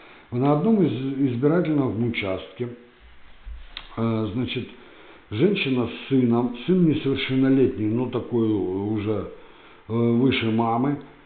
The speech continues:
вот, четырнадцать лет ему, да, и, значит, э, понимаете, как было раньше?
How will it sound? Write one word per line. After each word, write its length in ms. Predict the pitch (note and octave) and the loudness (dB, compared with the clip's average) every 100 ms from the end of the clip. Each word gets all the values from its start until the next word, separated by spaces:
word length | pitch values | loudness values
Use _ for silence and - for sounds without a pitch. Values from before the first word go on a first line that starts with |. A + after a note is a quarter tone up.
| - - | -20 -12
вот, 260 | A#2+ B2+ B2 | -2 0 0
четырнадцать 680 | - - C3 B2 A#2+ B2 A2 | -2 -2 0 0 0 -4 -2
лет 260 | A#2+ A2 | -2 -2
ему, 220 | A#2 A2+ A#2 | -2 -2 -2
да, 260 | D3 F#3+ - - - _ _ | -2 -4 -8 -20 -20 _ _
и, 300 | D3 F3 G3 D3 A#2+ | 2 2 4 2 0
значит, 420 | B2 D#3+ D#3 C#3+ - | 0 0 -2 -6 -8
э, 380 | A2+ A#2+ A#2+ A2 F2+ D2+ - - - _ _ _ _ _ _ _ | -6 -4 -2 -4 -8 -14 -20 -20 -20 _ _ _ _ _ _ _
понимаете, 500 | G2+ B2 E3+ G#3 D#3 | -4 -2 0 0 -4
как 280 | B2+ B2 A2+ | -4 -4 -4
было 400 | A2 G#2 F#2 F#2+ | -2 -2 -2 -2
раньше? 500 | A2+ G2 F2 - F2 | -2 -2 -4 -10 -14